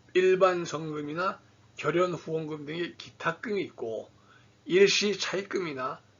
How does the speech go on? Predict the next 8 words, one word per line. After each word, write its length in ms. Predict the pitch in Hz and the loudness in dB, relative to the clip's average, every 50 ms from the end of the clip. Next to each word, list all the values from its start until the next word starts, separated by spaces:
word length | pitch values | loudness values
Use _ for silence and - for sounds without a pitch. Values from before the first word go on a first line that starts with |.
| _ _ - | _ _ -4
은행 400 | - 160 180 185 190 185 185 175 | -2 0 2 4 4 4 4 2
이자와 340 | 165 156 151 151 151 156 151 | 0 -2 0 -2 -2 0 -2
같은 440 | 139 135 - - 170 175 165 160 - | -4 -6 -6 -6 -10 -10 -10 -12 -14
기타 460 | - - 175 165 165 - - 156 143 | -12 -10 -8 -8 -8 -4 -4 -4 -2
수입이 520 | 135 - - 165 160 160 180 190 190 123 127 | -2 -4 -8 -8 -10 -10 -8 -10 -8 -8 -8
여기에 440 | 127 120 113 120 131 143 143 131 | -8 -8 -8 -8 -8 -6 -6 -6
포함이 400 | - - - - - 135 127 120 117 | -8 -10 -14 -12 -10 -10 -10 -10 -10
됩니다. 440 | - 120 113 113 110 110 107 - | -10 -12 -12 -12 -12 -14 -14 -16